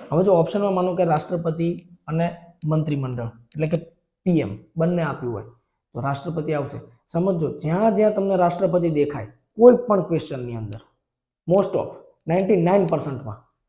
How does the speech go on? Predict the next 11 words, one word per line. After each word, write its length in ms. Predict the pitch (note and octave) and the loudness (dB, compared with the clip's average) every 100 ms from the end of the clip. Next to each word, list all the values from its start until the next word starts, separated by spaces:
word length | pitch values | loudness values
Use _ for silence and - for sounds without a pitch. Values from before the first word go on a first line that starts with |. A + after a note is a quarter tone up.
| _ _ | _ _
અને 140 | F#3 F#3+ | 2 2
પી 140 | F#3+ | 4
એમ 160 | G#3 G3+ | 2 4
બંને 260 | F#3+ F#3+ | 4 4
દેખાય 400 | E3+ D#3+ B2+ - - - | 2 0 -4 -10 -20 -10
તો 60 | D3 | -4
રાષ્ટ્રપતિ 600 | C#3+ C#3+ G3 F#3 F#3 G3 | -4 -4 -4 -2 -2 -2
જ 60 | |
આન્સર 280 | F3+ F3 E3+ | -2 -2 -4
આવશે. 280 | D3+ C3 C3+ | -4 -6 -10
સમજો 500 | D3 E3+ E3 C3 | -6 -4 -4 -8